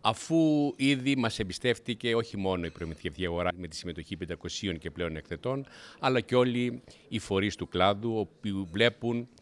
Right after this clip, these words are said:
ε, στην Ξενία, την επανεκκίνηση της Ξενία ως μια, ένα ιστορικό γεγονός και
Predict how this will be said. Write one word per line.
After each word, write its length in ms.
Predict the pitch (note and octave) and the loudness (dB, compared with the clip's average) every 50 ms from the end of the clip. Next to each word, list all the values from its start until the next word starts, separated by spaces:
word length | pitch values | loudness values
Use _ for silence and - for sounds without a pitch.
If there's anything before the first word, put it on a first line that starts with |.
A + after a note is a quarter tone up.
| - - - - - - - - - - - F#2+ | -20 -20 -20 -20 -20 -20 -20 -20 -14 -8 -6 -6
ε, 40 | F#2 | -6
στην 180 | - - G2 | -4 -6 -8
Ξενία, 600 | E2 - G#2 G2 F#2+ G2 A2 A#2+ A#2+ A#2+ A#2+ A#2 G#2+ - | -4 0 0 0 2 2 0 2 2 2 0 0 -2 -4
την 140 | - G#2 G2 | -4 -4 -2
επανεκκίνηση 720 | F#2 - - F2+ F2+ - - B2 G2 - - F#2+ G2+ G#2+ - - - | -2 -2 -2 -4 -4 -2 -4 -4 -4 -4 -4 -2 -2 -2 -2 -4 -8
της 220 | - F2+ - - | -12 -10 -10 -8
Ξενία 560 | - - - G#2 F#2 F#2+ A2 B2 B2+ A#2+ A2+ | -6 -2 0 2 2 2 2 2 2 4 4
ως 260 | G#2 G#2+ G#2 - - - | 2 2 2 0 -4 -4
μια, 520 | G2+ G#2 A2+ A2+ G#2+ G#2 G2+ F#2+ F2+ F2 - - - - | -2 0 2 2 4 4 2 2 0 -6 -10 -16 -14 -8
ένα 180 | - G#2 G#2+ G#2+ | -4 -2 0 0
ιστορικό 480 | G2+ - - - G2+ F#2+ E2+ - A#2+ | -2 -2 -2 -2 -2 -2 0 2 2
γεγονός 560 | A#2+ G#2 G#2+ F#2 F2 E2+ F2+ G#2+ A#2 A#2 - - | 2 2 2 -2 -2 -2 -2 -2 -4 -4 -4 -4
και 260 | - A#2 G2 G2 | -2 0 0 0